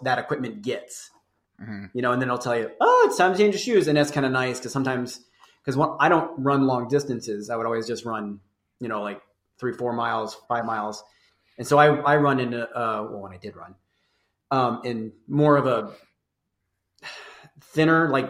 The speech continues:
Speaker 1: n-, not necessarily all the way minimalist, but it was,
Speaker 2: Mm-hmm.
Speaker 1: no cu-, cushion in my shoes, because it's just, I, that's the way I, I worked my way down to it. And I, I don't suggest going out and doing that, but, you know,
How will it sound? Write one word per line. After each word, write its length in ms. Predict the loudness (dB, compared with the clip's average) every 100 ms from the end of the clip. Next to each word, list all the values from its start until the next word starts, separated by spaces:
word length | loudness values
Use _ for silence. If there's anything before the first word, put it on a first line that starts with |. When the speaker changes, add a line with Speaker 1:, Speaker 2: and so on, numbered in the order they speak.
| -8
Speaker 1:
n-, 280 | -10 -10 -8 -2
not 200 | 2 2
necessarily 520 | 2 2 4 4 2 -2
all 160 | -2 0
the 60 |
way 80 | 2
minimalist, 720 | 2 2 4 2 0 -4 -4
but 160 | -4 -4 -4
it 60 |
was, 180 | -6 -6 -10 -6
Speaker 2:
Mm-hmm. 400 | -2 -2 0 4
Speaker 1:
no 200 | 4 4
cu-, 200 | 2 0
cushion 260 | -4 -2 -2
in 60 |
my 160 | -4 -6
shoes, 380 | -6 -6 -8 -10
because 220 | -10 -8
it's 140 | -10
just, 120 | -14 -8
I, 140 | -6
that's 240 | -6 -6 -6
the 60 | -6
way 100 | -6
I, 140 | -8 -12 _ -6
I 100 | -6
worked 200 | -4 -6
my 80 | -6
way 120 | -6
down 300 | -4 -4 -4
to 120 | -4 -6
it. 40 |
And 80 | -8
I, 140 | -12 _ _ _ _ _ -10
I 80 | -2
don't 500 | 2 2 0 -8 -12
suggest 520 | -4 -2 -2 -4 -2
going 180 | -2 -2
out 100 | -6
and 100 | -2
doing 280 | -2 -2 -4
that, 280 | -14 -20 _ _ _ _ _ _ _ _
but, 100 | -6 -6 -8
you 100 | -6
know, 260 | -4 -4